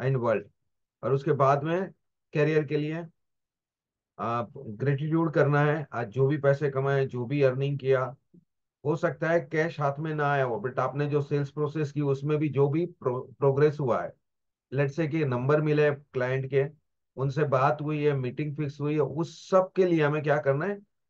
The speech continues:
gratitude करना है। और then money, money के लिए तो बहुत clear है कि जो माँ लक्ष्मी है, उनका स्वागत हर लोगों को करना चाहिए अपने घर में, अपने जीवन में,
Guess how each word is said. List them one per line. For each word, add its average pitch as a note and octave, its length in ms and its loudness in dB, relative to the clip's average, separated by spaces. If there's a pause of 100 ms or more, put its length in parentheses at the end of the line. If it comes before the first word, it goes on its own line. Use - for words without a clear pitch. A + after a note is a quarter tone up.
(140)
gratitude D3+ 580 0
करना G2+ 240 -2
है। D#2 120 -14 (380)
और C3+ 120 2
then E3 220 2
money, C3+ 420 0 (1400)
money E3+ 380 0 (440)
के D#3 80 0
लिए E3 220 2
तो D#3 100 -2
बहुत C#3 300 -2
clear D#3 260 2
है C#3+ 100 -2
कि D3 220 -4
जो B2+ 360 0 (460)
माँ C3+ 120 2
लक्ष्मी C#3+ 360 0
है, A#2+ 280 0 (480)
उनका C#3+ 260 0
स्वागत C#3 360 -2 (180)
हर C#3+ 200 0 (160)
लोगों C3+ 360 2
को C#3 100 -4
करना C3 320 -2
चाहिए B2+ 260 -4
अपने B2 260 -4
घर A2+ 180 -4
में, B2+ 140 -2
अपने A#2 260 -4
जीवन A#2+ 340 -2
में, B2+ 260 -4